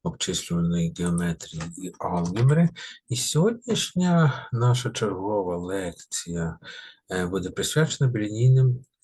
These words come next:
е, та квадратичним відображенням. Отже, ми маємо лекція номер двадцять п'ять, білінійні та квадратичні відображення.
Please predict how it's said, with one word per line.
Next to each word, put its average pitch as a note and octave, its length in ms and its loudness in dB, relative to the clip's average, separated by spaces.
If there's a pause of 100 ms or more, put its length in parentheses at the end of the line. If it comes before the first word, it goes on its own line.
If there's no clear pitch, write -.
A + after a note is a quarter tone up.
е, F#2 40 -10
та F2+ 280 -4
квадратичним E2 680 -8
відображенням. A#2+ 640 -4
Отже, C3 340 0
ми G2 140 -10
маємо F#2 380 -6
лекція - 640 -8 (140)
номер F#2+ 560 -4 (360)
двадцять F2+ 400 -8
п'ять, A3 260 2
білінійні C3 840 4
та A2+ 260 -2 (160)
квадратичні F#2 960 -6
відображення. F#2+ 680 -8